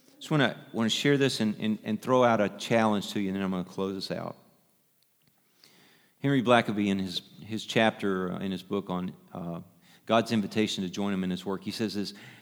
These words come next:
"God himself is the one who initiates your involvement in his work. He does not ask you to dream up something that you can do for him and then bless it.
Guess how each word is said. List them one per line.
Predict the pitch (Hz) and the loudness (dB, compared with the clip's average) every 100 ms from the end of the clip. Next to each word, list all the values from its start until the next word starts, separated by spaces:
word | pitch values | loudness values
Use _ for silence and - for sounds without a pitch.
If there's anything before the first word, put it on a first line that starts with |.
| - | -18
"God | 101 131 170 | 4 8 10
himself | 170 147 - 151 113 107 - | 8 6 8 10 10 6 -4
is | 117 | -4
the | 117 | 0
one | 117 127 | 4 4
who | 117 117 | 2 0
initiates | 113 117 135 - 117 110 - | 2 4 4 4 4 4 0
your | 113 | 0
involvement | 117 104 113 110 104 95 | 0 4 6 6 2 -2
in | 98 | -2
his | 98 101 | 0 -2
work. | 107 98 - - _ _ _ _ _ _ _ _ _ - | -2 -2 -4 -18 _ _ _ _ _ _ _ _ _ -14
He | - 190 | 4 8
does | 170 143 | 8 8
not | 143 180 - | 10 8 8
ask | 139 170 170 | 6 6 4
you | 127 | 0
to | 117 | 0
dream | 101 131 135 | 2 2 6
up | 143 - | 4 4
something | - 135 131 123 117 110 | 4 4 4 2 4 4
that | 110 | 2
you | 127 | 0
can | 113 98 | 0 2
do | 123 | 2
for | 127 92 | 2 -2
him | 90 78 67 - _ _ _ _ _ | -4 -6 -10 -20 _ _ _ _ _
and | 104 110 | -2 0
then | 107 | 4
bless | 113 120 - | 6 6 4
it. | 98 | -2